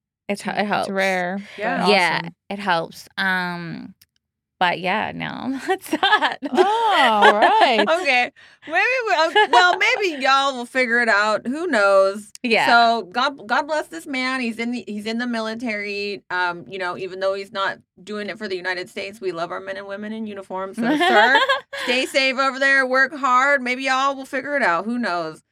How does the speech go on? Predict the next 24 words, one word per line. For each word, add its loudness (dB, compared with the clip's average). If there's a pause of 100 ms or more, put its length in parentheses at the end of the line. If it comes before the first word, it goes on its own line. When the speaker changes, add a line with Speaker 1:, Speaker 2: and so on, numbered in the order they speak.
(140)
Speaker 1:
Mm-hmm. -16
Speaker 3:
And -4
so -2
now 0
you're -6
do, -8
you're -4
here -6
in -4
the -4
States. -8
You're -8
doing -6
OnlyFans. -10 (380)
Are 2
you? -10 (580)
I -4
feel -8
like -2
you're -2
doing -4
some -10
other -6
stuff -6